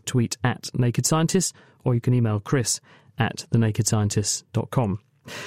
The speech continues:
Now, appropriately enough, on to our main topic of the week, and that's flooding.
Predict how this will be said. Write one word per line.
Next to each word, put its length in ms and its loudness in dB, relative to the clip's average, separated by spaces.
Now, 160 4
appropriately 460 2
enough, 300 0
on 140 2
to 120 0
our 120 2
main 200 2
topic 340 0
of 100 0
the 60 2
week, 180 2
and 100 4
that's 180 -2
flooding. 520 -2